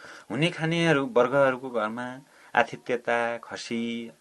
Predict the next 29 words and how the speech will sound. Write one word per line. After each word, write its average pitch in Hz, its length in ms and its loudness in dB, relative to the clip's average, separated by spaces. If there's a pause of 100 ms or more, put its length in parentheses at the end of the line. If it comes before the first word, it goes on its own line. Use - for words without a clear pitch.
(100)
हरेक 151 260 2
कुरा 123 180 4
तड्किलो 127 460 4
भड्किलो 90 400 0
चाड 92 280 6
हुन्छ 76 240 -6 (680)
र 135 120 8
नहुनेको 170 540 4
घरमा 117 480 2 (600)
चामलको 117 1300 -2
पनि 120 180 -6
अभाव 110 260 0
छ, 113 140 -14
नुनको 107 480 -10
पनि 107 180 -10
अभाव 98 280 2
छ, - 160 -10
तेलको 92 460 -6
पनि 104 220 -10
अभाव 98 360 0
छ, - 60 -12
एक 107 340 -6
केजी 90 260 -10
मासु 87 300 -10
खान 85 220 -14
सक्ने 82 260 -10
अवस्था 78 320 -8
पनि - 180 -16
छैन। - 220 -20